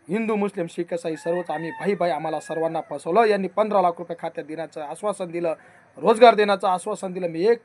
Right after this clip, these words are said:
म्हणजे अकरा महिन्यापर्यंत, एका वर्षापर्यंत तीनशे चौतीस दिवस अखंड वर्ग शिक्षक म्हणून काम केलं, तरी घरचा रस्ता दाखवला एक लाख पंच्याहत्तर हजार तरुणांना. यांनी सगळ्यांना फसवलं. म्हणून शेतकऱ्यांचा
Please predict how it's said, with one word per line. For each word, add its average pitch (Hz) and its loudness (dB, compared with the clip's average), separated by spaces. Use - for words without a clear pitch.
म्हणजे 175 -6
अकरा 214 0
महिन्यापर्यंत, 180 -4
एका 170 -4
वर्षापर्यंत 170 -6
तीनशे 170 -12
चौतीस 160 -16
दिवस 156 -14
अखंड 208 -10
वर्ग 185 -6
शिक्षक - -20
म्हणून 156 -14
काम 143 -12
केलं, 220 4
तरी 170 -4
घरचा 214 4
रस्ता 190 0
दाखवला 170 -2
एक 170 -6
लाख 165 -4
पंच्याहत्तर 151 -12
हजार 151 -10
तरुणांना. 151 4
यांनी 160 -6
सगळ्यांना 170 -2
फसवलं. 160 -8
म्हणून 185 0
शेतकऱ्यांचा 190 -2